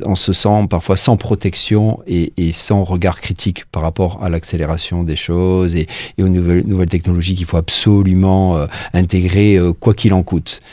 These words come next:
Euh, alors peut-être qu'en France, vous vous sentez plus, il y a plus de protection par rapport à ça, mais, mais tout de même, il y a, il y a une modernité qui est,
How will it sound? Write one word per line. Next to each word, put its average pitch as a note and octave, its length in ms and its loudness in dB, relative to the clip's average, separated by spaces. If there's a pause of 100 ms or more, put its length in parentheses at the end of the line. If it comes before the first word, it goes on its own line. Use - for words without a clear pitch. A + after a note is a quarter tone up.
(280)
Euh, F2 300 4
alors F#2+ 140 2
peut-être B2+ 260 2
qu'en A2 140 0
France, C3 180 0
vous G2 120 2
vous F#2 60 0
sentez F#2+ 360 0
plus, G#2 380 0
il F#2+ 100 -4
y G2 60 2
a F2 40 2
plus G#2+ 240 -2
de A2+ 60 4
protection B2 560 0
par D3 140 2
rapport B2 360 2
à A#2+ 60 6
ça, F3+ 200 0
mais, G#2+ 280 4 (320)
mais F#2+ 120 4
tout C3+ 200 2
de C3 80 6
même, C3 340 4
il G#2 80 0
y G2+ 60 4
a, G#2 80 0
il A2 80 0
y - 20 4
a G2+ 60 8
une G#2 100 6
modernité A#2+ 760 6
qui A2+ 260 4
est, - 80 0